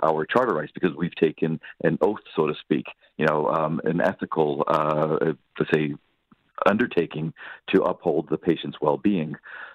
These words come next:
So, and you can argue, "Well, am I really upholding it?" Well, if that's what they're saying is in their best interest, if they can be shown to be medic-, uh, to be competent and to be able to make their decisions, I do think that they do have to, you know, abide by their requests.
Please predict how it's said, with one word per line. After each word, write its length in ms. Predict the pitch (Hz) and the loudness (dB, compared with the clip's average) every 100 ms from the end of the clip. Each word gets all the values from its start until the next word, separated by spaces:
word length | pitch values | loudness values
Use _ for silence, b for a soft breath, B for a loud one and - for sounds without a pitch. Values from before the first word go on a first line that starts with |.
| - | 2
So, 240 | 92 82 85 | 4 4 4
and 120 | 104 | 2
you 60 | 101 | 2
can 100 | 92 | 2
argue, 280 | 87 90 85 | 2 2 2
"Well, 140 | 90 | 2
am 140 | 87 90 | 2 0
I 80 | |
really 300 | 85 80 85 | 0 0 0
upholding 420 | 80 - 98 101 78 | 0 0 0 0 0
it?" 120 | 69 | 0
Well, 220 | 85 82 - | 0 0 0
if 140 | 95 | 0
that's 220 | 98 104 - | 2 0 -2
what 120 | 92 | -4
they're 120 | 90 | -2
saying 200 | - 85 | -2 -4
is 60 | 73 | -6
in 100 | 82 | -4
their 100 | 82 | 0
best 200 | 82 - | 0 -4
interest, 400 | 98 - 104 101 - B B | -8 0 0 0 -6 B B
if 100 | 80 | -6
they 160 | 82 82 | 0 0
can 120 | 85 | 0
be 100 | 76 | -4
shown 280 | - 95 98 | 0 0 0
to 80 | - | -2
be 120 | 82 | -2
medic-, 300 | 76 82 87 - - | 2 0 0 -4 0
uh, 140 | 87 80 | 0 -2
to 80 | 95 | -4
be 100 | 85 | -4
competent 640 | - 92 92 101 - 110 - B - | 0 -2 0 -4 -2 -4 -4 B -10
and 100 | 78 | -6
to 60 | 78 | 0
be 100 | 85 | 0
able 140 | 82 | 0
to 100 | - | -4
make 180 | 80 - | -4 -2
their 120 | 85 | -2
decisions, 480 | 76 - 87 104 110 B B - | -2 -2 -2 -2 -8 B B 0
I 160 | 87 | 0
do 180 | - 104 | 2 -2
think 240 | - 101 87 | 0 -2 0
that 140 | 85 | 0
they 140 | 85 | 0
do 220 | 80 92 85 | -2 -2 0
have 200 | 85 80 - | -2 -2 -4
to, 240 | 78 80 | -2 -2
you 80 | 80 | 0
know, 100 | 80 | -2
abide 340 | 71 80 80 | 0 0 0
by 140 | 78 78 | 0 -2
their 160 | 76 | -2
requests. 420 | 73 80 - 113 | -4 -4 0 0